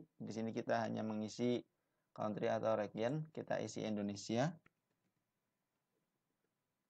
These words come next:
Kemudian kita isikan password. Passwordnya sesuai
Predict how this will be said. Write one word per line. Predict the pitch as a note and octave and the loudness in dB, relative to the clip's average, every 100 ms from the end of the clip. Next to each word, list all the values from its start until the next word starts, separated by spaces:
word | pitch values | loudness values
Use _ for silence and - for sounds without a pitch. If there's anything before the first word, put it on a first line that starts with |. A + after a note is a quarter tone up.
| _ _ _ _ _ _ _ _ _ _ _ _ _ _ _ _ _ | _ _ _ _ _ _ _ _ _ _ _ _ _ _ _ _ _
Kemudian | A#2 A#2 A#2 A2+ A#2 B2+ C3 | 0 2 2 2 2 2 0
kita | B2+ - A#2 A2+ A#2+ | -2 2 4 4 0
isikan | A#2 A#2 B2 C3 C#3 - _ _ | -4 -4 0 0 -2 -6 _ _
password. | A2+ - A#2 G#2 - _ _ _ | -2 4 6 6 4 _ _ _
Passwordnya | A2 G#2 F#2 - A#2+ B2+ A2+ | -4 -4 -6 -2 0 0 -4
sesuai | - G#2+ G#2+ A2+ A#2 A#2 A2+ | -2 6 8 10 6 2 -2